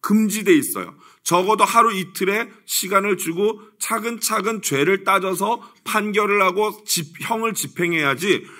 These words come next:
그날 당시에 재판하고 판결해가지고 형을 집행하는 그거는 절대 당시 로마법이나 유대법의 불법이었던 것입니다.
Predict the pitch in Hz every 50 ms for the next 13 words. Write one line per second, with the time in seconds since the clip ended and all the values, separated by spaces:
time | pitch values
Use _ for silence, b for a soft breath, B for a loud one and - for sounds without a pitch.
0 | B B B - - - 190 202 226 240 247 247 226 180 165 156 180 202 208 208
1 | - - 202 214 208 - - 160 147 147 - 190 190 190 185 175 190 190 196 -
2 | 214 202 208 196 202 190 190 175 175 160 156 165 175 214 240 240 B B B B
3 | - 220 220 220 233 196 - - 139 - 180 165 165 170 190 185 123 98 B B
4 | B B - 143 143 160 175 190 208 185 131 - - 127 135 143 139 - - 196
5 | 208 202 202 - _ _ - 123 127 139 151 147 - - 180 165 143 147 165 170
6 | 160 165 - 160 156 151 156 170 190 202 196 - - - 143 147 147 165 147 143
7 | 139 127 156 175 202 - - - 143 143 143 143 160 196 269 294 294 180 101 143
8 | 139 123 104 - - 101 92 - - -